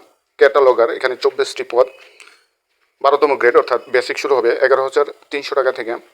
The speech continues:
নেক্সট হলো শার্ট লিপিকার কাম কম্পিউটার অপারেটর,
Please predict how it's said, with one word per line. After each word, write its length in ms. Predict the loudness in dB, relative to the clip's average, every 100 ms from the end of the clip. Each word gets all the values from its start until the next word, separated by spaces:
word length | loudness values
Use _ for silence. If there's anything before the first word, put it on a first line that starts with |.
| _ _ _ _ _ _ _ _ _ -2
নেক্সট 180 | 0 0
হলো 120 | 0 0 -2
শার্ট 200 | -2 -2 -4
লিপিকার 360 | -6 -2 -2 0 0
কাম 120 | -2 -2
কম্পিউটার 360 | -4 -2 -4 -4
অপারেটর, 340 | -4 -6 -8